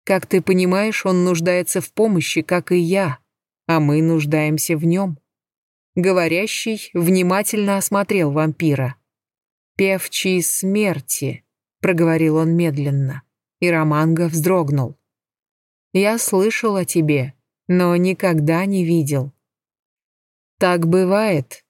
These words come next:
сказал вампир, также откровенно разглядывая короля. "И ты будешь утверждать, что не знаешь, кто напал на твой дом?" "У нас есть догадки", поспешно ответила Лиана за него,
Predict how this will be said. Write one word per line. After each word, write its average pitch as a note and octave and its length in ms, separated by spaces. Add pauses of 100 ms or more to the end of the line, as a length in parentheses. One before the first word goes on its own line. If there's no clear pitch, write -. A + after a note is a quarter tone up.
(100)
сказал E3+ 440
вампир, E3 540 (140)
также E3+ 400
откровенно E3+ 720
разглядывая D#3+ 720
короля. D#3+ 560 (1040)
"И G3+ 120
ты G#3 180
будешь F#3 420
утверждать, E3+ 800
что - 280
не F3+ 160
знаешь, E3+ 460
кто - 220
напал E3+ 400
на E3+ 160
твой E3 280
дом?" G3+ 340 (640)
"У G3 120
нас G#3 280
есть G#3+ 260
догадки", E3+ 640 (220)
поспешно E3+ 520
ответила D#3+ 480
Лиана E3 380
за D#3+ 140
него, D#3+ 380